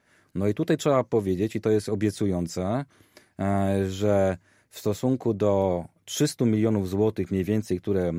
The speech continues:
otrzymujemy, e, z podatków, pitu i citu, e, w tym roku,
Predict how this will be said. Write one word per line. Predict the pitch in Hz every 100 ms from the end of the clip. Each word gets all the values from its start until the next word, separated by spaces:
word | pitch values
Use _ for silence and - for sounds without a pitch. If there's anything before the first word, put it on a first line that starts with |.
| 90
otrzymujemy, | 92 - 95 95 98 98 92 -
e, | 90
z | 87
podatków, | - 92 85 82 - 127 -
pitu | 98 90 90
i | 82
citu, | 90 82 110 151 180 _ _ - _
e, | - 101 98 95 92
w | 87
tym | - 110 101
roku, | 92 87 120 160